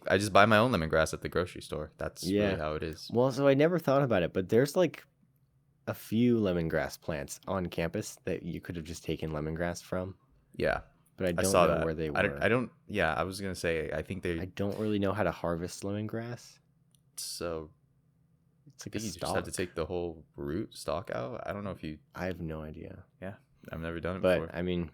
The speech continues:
Speaker 2: I, I guess we missed our chance on that
Speaker 1: Yeah.
Speaker 2: one, but
Speaker 1: Hope, hope, hope they bring it back,
Speaker 2: coulda
Speaker 1: though.
Speaker 2: had so much lemongrass tea.
Speaker 1: Yeah, I do hope they bring it back, though.
Speaker 2: Yeah.
Speaker 1: This was really nice to see. New,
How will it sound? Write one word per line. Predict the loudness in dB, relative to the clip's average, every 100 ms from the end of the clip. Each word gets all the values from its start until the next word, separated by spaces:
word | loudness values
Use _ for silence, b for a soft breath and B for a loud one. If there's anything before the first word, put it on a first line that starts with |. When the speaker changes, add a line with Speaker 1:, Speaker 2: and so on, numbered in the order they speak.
| -10 -10
Speaker 2:
I, | -10 -12 b b b b b b _ B B B B -6
I |
guess | 0 2
we | 4
missed | 4 2
our |
chance | 0 0 0 0
on | 0
that | 0 0
Speaker 1:
Yeah. | -2 -4
Speaker 2:
one, | -10 -12
but | -12 -12 _ _ _ -16 -6
Speaker 1:
Hope, | -6 -6 -14 -2
hope, | -2 -2 _
hope | -2 0
they | 2
bring | 0
it | -2
back, | -2 0
Speaker 2:
coulda | 0
Speaker 1:
though. | 0
Speaker 2:
had | -4
so | -6 -6 -4
much | -6 -8
lemongrass | -12 -12 -14 -16 -16 -16
tea. | -12 -12 -12
Speaker 1:
Yeah, | -12 -12 -16 _ _ _ -12
I | -10
do | -8
hope | -8 -6
they | -4
bring | -4
it | -6
back, | -8 -10
though. | -16 -16 -20 -20 _ -14
Speaker 2:
Yeah. | -12
Speaker 1:
This | -10
was | -10 -8
really | -8
nice | -8 -10
to | -14
see. | -14 -16 -18 _ -12
New, | -6 -4 -4 -2 -4